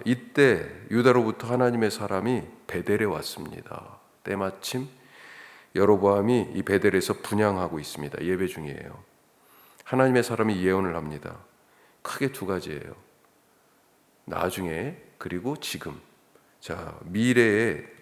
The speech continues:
어떤 일이 있습니까? 다윗의 집에 요시아라는 아들이 등장한다는 거죠.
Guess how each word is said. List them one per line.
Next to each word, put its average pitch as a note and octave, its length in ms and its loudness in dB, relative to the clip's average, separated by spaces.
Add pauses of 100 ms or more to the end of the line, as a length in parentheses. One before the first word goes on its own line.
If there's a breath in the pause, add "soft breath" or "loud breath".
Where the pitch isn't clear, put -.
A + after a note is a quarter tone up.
(640)
어떤 A2+ 320 2
일이 G2 140 -2
있습니까? D#2 500 -8
다윗의 G2+ 400 2
집에 G2+ 320 0
요시아라는 A2+ 720 0
아들이 F#2+ 400 0
등장한다는 D#2+ 600 -6
거죠. C#2+ 300 -12